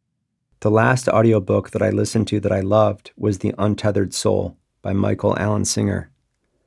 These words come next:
I remember walking around the streets of Rio, my wife's hometown, as I listened to it.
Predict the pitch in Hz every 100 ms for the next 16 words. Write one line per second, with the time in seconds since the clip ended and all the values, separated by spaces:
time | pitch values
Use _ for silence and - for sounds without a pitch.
0 | _ _ _ - 107 104 110 113 110 101
1 | 101 98 117 101 101 98 98 - 110 95
2 | 101 92 104 110 98 95 92 101 101 -
3 | 98 92 107 104 95 87 92 101 - 95
4 | - 92 92